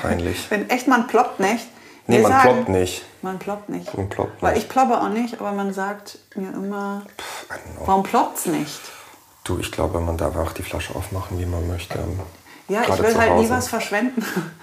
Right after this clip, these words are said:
Speaker 2: <laughs> Priorität ist, es darf nicht
Speaker 1: Ja, also
Speaker 2: verloren
Speaker 1: Formel
Speaker 2: gehen.
Speaker 1: eins ist ein bisschen, das wollen wir
Speaker 2: Ja,
Speaker 1: jetzt nicht
Speaker 2: genau.
Speaker 1: hören.
Speaker 2: Genau. Wobei das schon sehr schön aussehen kann, wenn der Korken dann an die Decke fliegt. Aber das habe ich noch nie geschafft.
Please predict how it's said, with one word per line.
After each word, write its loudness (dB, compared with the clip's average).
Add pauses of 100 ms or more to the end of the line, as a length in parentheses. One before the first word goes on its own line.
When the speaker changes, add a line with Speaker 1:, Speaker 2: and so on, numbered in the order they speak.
(380)
Speaker 2:
<laughs> 2
Priorität 8
ist, 2
es -2
darf 4
nicht 2
Speaker 1:
Ja, 8
also 4
Speaker 2:
verloren 8
Speaker 1:
Formel 8
Speaker 2:
gehen. 8 (120)
Speaker 1:
eins 0
ist -2
ein -12
bisschen, -2
das -6
wollen 4
wir 4
Speaker 2:
Ja, 2
Speaker 1:
jetzt -2
nicht 0
Speaker 2:
genau. -2
Speaker 1:
hören. -4 (680)
Speaker 2:
Genau. -8 (800)
Wobei 2
das 0
schon -4
sehr -4
schön -4
aussehen -6
kann, -6
wenn -8
der -10
Korken -8
dann -4 (120)
an -4
die -6
Decke -8
fliegt. -8
Aber -2
das -4
habe -4
ich -8
noch 0
nie -2
geschafft. -12